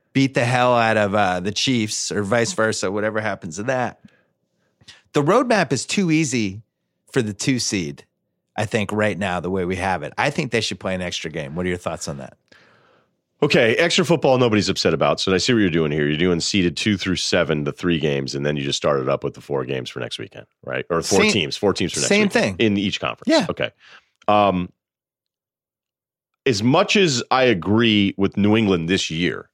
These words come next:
Speaker 2: because, like, everybody's afraid to do this thing. Like, how many people have you heard say, like, "Oh, you know," th-, like, wait a minute, they beat the Bills and they're back?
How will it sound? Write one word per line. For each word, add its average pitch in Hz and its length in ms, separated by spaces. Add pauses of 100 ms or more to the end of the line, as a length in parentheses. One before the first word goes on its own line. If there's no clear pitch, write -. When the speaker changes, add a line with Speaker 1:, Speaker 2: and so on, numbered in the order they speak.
Speaker 2:
because, 104 280
like, 135 200 (300)
everybody's 185 540
afraid 139 360
to 113 80
do 95 180
this 95 240
thing. 90 400 (100)
Like, 113 120
how 160 80
many 180 120
people 143 200
have 113 60
you 110 80
heard 101 140
say, 87 80
like, 85 120
"Oh, 95 240
you 90 80
know," 85 100
th-, 98 120 (260)
like, 127 160
wait 165 180
a - 20
minute, 123 140
they 117 80
beat 127 220
the 151 80
Bills 110 340
and 139 80
they're 104 80
back? 85 480